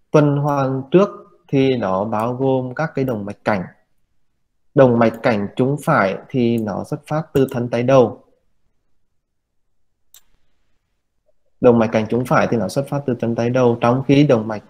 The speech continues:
cảnh trúng trái thì nó xuất phát trực tiếp từ cung động mạch trụ. Đấy chưa? Từ cung động mạch trụ. Rồi các cái động mạch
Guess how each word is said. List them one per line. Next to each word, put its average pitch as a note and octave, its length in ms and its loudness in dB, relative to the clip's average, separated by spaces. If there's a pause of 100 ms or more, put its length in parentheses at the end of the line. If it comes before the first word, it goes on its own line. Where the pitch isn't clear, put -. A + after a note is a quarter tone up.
(140)
cảnh G#2+ 260 -2
trúng C3+ 240 -4
trái A#2 360 0
thì C3+ 100 -2
nó G#2+ 200 -4
xuất - 240 -10
phát D3+ 160 -4 (100)
trực C#3 120 4 (120)
tiếp F3+ 140 6 (220)
từ B2 260 2
cung B2 180 -2
động A2 120 -4
mạch G2+ 180 -10
trụ. F#2+ 200 2 (1000)
Đấy A2+ 160 0
chưa? A2+ 160 4 (960)
Từ A#2+ 140 -2
cung A#2+ 220 -4
động A2+ 120 -10
mạch G#2 200 -12
trụ. G#2+ 180 -2 (3000)
Rồi E3 240 8
các F3 180 2
cái E3+ 80 6
động C3+ 240 4
mạch B2+ 140 4